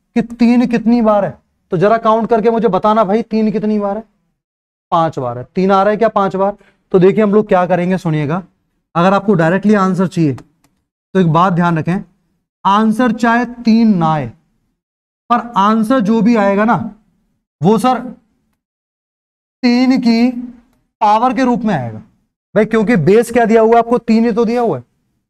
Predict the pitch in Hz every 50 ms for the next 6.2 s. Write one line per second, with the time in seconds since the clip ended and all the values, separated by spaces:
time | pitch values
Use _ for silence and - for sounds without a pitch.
0 | _ - - 185 196 214 220 208 262 254 196 196 214 220 196 247 233 226 220 220
1 | 226 254 247 - _ - 240 226 233 233 214 220 247 - 226 214 208 214 226 220
2 | 208 214 214 202 - 202 202 190 180 175 170 180 - _ _ _ _ _ _ _
3 | _ - 196 208 220 233 240 240 254 247 247 226 208 202 208 226 233 226 240 220
4 | 208 202 208 208 208 208 220 208 180 139 - _ _ _ _ _ _ _ _ _
5 | _ - 190 190 196 180 180 185 185 190 196 190 202 190 175 185 180 151 175 175
6 | 170 170 170